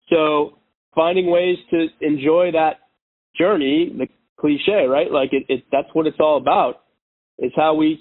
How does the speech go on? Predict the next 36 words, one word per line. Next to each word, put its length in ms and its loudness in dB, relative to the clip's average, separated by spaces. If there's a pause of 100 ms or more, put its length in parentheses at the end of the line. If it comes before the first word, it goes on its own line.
stay 260 0
fulfilled 440 -2
and 100 -4
how 140 0
we 120 2
enjoy 380 0
what, 180 -4 (140)
what 220 -2
we 120 2
do, 300 2
the 100 -4 (120)
small 260 2
little 160 2
incremental 640 0
changes, 380 0
not 200 0
these, 280 0 (680)
you 80 -2
know, 140 2
home 360 0
run, 680 0
all 160 4
or 100 -2
nothing 340 -2
goals. 460 0 (540)
They're 120 2
great 260 0
to 60 0
have. 340 0
They, 180 0
they 100 -4
give 160 -4
us 100 -4
some 140 -6
direction, 580 -2
but, 200 -2